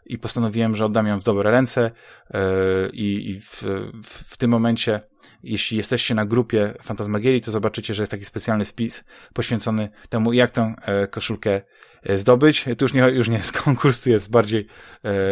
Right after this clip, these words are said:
e, chodzi o to, żeby wspomóc Fantasmagierię, e, jeśli,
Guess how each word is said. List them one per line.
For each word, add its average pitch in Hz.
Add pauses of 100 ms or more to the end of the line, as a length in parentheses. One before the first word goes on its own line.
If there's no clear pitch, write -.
(120)
e, 95
chodzi 104
o 104
to, 104
żeby 98 (200)
wspomóc 113
Fantasmagierię, 98 (460)
e, 95
jeśli, 98